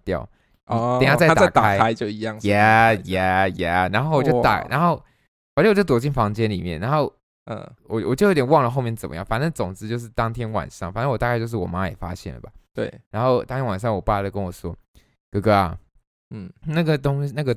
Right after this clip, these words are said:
Speaker 1: 那个东西啊，就是以后长大再看，你十八岁之后再看这样。”
Speaker 2: 哦。
Speaker 1: 然后后来好像那就被锁起来了。
Speaker 2: OK，OK。
Speaker 1: 就再也没有，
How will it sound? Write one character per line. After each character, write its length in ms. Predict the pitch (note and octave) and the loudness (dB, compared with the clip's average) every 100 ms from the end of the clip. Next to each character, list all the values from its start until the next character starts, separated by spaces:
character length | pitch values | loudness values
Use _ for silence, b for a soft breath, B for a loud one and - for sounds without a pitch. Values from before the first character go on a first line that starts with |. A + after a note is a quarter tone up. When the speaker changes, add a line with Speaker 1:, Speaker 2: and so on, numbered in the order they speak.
| - | -6
Speaker 1:
那 180 | - C#3 | -8 -4
个 80 | B2 | -2
东 240 | A2+ A2+ | -2 -2
西 240 | A2 - | -4 -2
啊， 180 | G2 F#2+ F#2+ | 0 0 -2
就 180 | - | -6
是 260 | A#2+ A#2 G2 - - - | -4 -2 -4 -8 -16 -12
以 220 | F#2+ A2 | -6 0
后 100 | A#2+ | 0
长 220 | A2+ F#2 | 0 -4
大 180 | F2+ G#2 | -4 -2
再 100 | F#2 F2+ | -4 -8
看， 240 | - F2+ | -10 -10
你 40 | |
十 160 | F2+ G#2 | -10 -4
八 160 | G2+ G#2+ | 0 0
岁 160 | A2 | -2
之 120 | F2+ | -4
后 80 | F2 | -6
再 120 | E2 F2+ | -8 -12
看 280 | - F2 E2+ - | -14 -18 -18 -20
这 80 | G2 | -20
样。” 80 | G#2+ | -18
Speaker 2:
哦。 600 | G2+ F#2+ - - - - - _ _ _ _ _ - | -16 -14 -16 -18 -18 -20 -20 _ _ _ _ _ 2
Speaker 1:
然 160 | B2+ | 4
后 120 | F#3 | 6
后 40 | G3 | 6
来 140 | C#3 | 6
好 100 | B2+ | 6
像 160 | A2+ C3 | 2 2
那 80 | B2+ | 0
就 100 | A2+ | 2
被 100 | A2+ | 0
锁 240 | G#2+ - | 0 -6
起 200 | - - | -10 -12
来 140 | - - | -16 -18
了。 640 | A2+ _ _ _ _ C3+ | -20 _ _ _ _ -14
Speaker 2:
OK，OK。 320 | G#2 - - - | -14 -14 -20 -8
Speaker 1:
就 120 | D#3+ | -4
再 180 | D3+ D3+ | 2 2
也 60 | G#2 | 2
没 140 | |
有， 100 | G#2 | 0